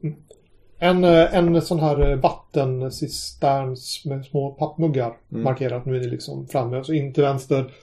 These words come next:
Speaker 1: så är det liksom en, en, en tom korridor, liksom.
Speaker 2: Mm.
Speaker 1: Och så på den så finns den här hissen. Grejen är att det finns ju liksom ett fikarum runt hörnet.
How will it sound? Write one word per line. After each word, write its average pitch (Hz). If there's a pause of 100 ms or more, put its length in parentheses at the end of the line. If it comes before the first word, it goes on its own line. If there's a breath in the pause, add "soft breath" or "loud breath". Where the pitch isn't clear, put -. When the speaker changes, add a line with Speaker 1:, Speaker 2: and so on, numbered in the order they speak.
(200 soft breath)
Speaker 1:
så -
är 131
det 131
liksom 139
en, 143
en, 170
en 165 (400)
tom 139
korridor, 143
liksom. - (260)
Speaker 2:
Mm. 104 (140)
Speaker 1:
Och 147
så 151 (140)
på 170
den 135
så -
finns 123
den 123
här 120
hissen. 135 (760)
Grejen 160
är 127
att 131
det 147
finns 135
ju 135
liksom 131
ett 123
fikarum 139 (340)
runt 127
hörnet. 151